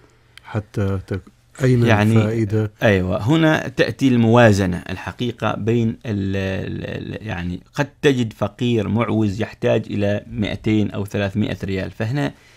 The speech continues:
Speaker 2: يعني، ال-، ال-، الشرع جعل هذا الموضوع، آه،
Speaker 1: مرنا.
Speaker 2: بيد المزكي مرنا،
Speaker 1: مم.
Speaker 2: بحيث ي-،
Speaker 1: ليس
Speaker 2: يتع-،
Speaker 1: فيه نص صريح.
Speaker 2: ليس فيه نص صريح،
Speaker 1: مم.
Speaker 2: وإنما النص هو،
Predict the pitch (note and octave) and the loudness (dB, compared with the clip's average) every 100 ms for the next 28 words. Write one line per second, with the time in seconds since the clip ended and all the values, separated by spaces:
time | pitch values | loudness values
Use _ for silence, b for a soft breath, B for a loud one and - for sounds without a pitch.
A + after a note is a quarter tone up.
0 | b b G2 G2+ G#2+ - A2 - G#2 - | b b -2 0 0 0 -6 -6 -8 -6
1 | G2+ - - D#3 C#3+ - - _ _ B2 | -8 -6 0 0 0 -8 -20 _ _ -2
2 | C3+ C3 B2 A#2 C#3 B2+ A#2 A2 A2 B2+ | 2 4 4 2 0 0 0 0 0 0
3 | C3+ B2 - _ _ _ _ _ _ _ | 0 -2 -8 _ _ _ _ _ _ _
4 | - G#2+ G2 G2 G2 F#2+ F2+ F2 B2 C3+ | -10 -4 -2 -2 -2 -4 -6 -2 4 6
5 | A#2 F2+ E2 F2 A#2 C#3 B2 A2 A2+ A2 | 4 2 -4 -2 0 2 0 0 0 0
6 | C3+ - B2 A2+ A#2+ B2 A2 F#2+ F2 G2 | -2 -6 -4 0 2 4 4 0 -4 -6
7 | E2+ E2 - - A2 B2 C3+ A2+ - A#2+ | -6 -8 -12 -8 -2 0 0 -6 -12 -6
8 | G#2+ - A#2+ D3 - B2 C3 A2 G#2+ A2 | -4 0 4 4 4 0 2 2 2 2
9 | - - F#2+ F#2+ E2 A#2 C#3+ C3+ A2 G2+ | -2 -4 -2 -2 -4 2 4 4 0 -2
10 | F#2 F#2 - F#2 F#2 - A2 G#2 C3+ A#2+ | -4 -4 -6 -10 -12 -12 -6 -2 -2 0
11 | B2+ C#3 C3+ A2+ D3 - - C3 C#3 C3 | 0 -2 -2 0 0 -2 -8 -4 -2 -2
12 | C#3 | -2